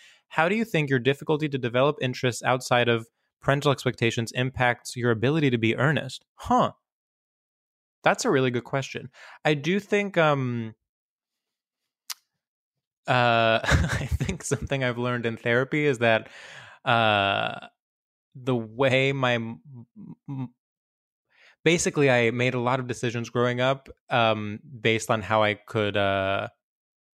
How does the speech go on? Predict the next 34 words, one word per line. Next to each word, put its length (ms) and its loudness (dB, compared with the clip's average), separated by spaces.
or 120 4
in 160 4
attempts 580 -2
to 340 -2
hide 400 2
things 380 -4
from 240 0
my 160 0
parents. 580 -2
And 140 2
I 60 4
think 280 -2
once 220 0
I 80 0
moved 240 -6
out 160 2
of 120 -2
the 100 2
house, 460 0
I 180 2
just, 460 -6
um, 300 2
insert 460 2
other 180 2
people 240 -2
in 80 0
my 120 2
life 220 2
into 280 -4
the 80 0
parental 600 0
figure, 680 0
uh, 680 0
space. 600 -2